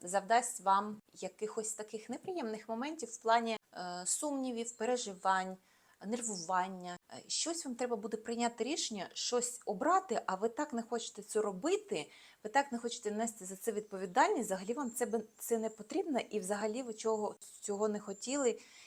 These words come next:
воно вам не треба, здається. Але цей вибір треба зробити. Вам буде легше це зробити тоді, коли ви зрозумієте, що всі сумніви і страхи, а, які ви відчуваєте, вони, а, створені вашим розумом, вашим,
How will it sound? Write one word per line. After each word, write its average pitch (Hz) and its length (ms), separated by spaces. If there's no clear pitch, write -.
воно 226 180
вам 285 160
не 269 100
треба, 185 520
здається. 165 840
Але 226 320
цей 202 360
вибір 208 400
треба 196 340
зробити. 175 600
Вам 254 260
буде 285 180
легше 254 320
це 190 140
зробити 190 500
тоді, 202 400
коли 202 280
ви 180 140
зрозумієте, 180 640
що 175 440
всі - 240
сумніви 180 540
і 175 40
страхи, 175 680
а, 170 120
які 180 360
ви 175 140
відчуваєте, 185 840
вони, 180 800
а, 156 40
створені 202 680
вашим 175 760
розумом, 165 680
вашим, 175 460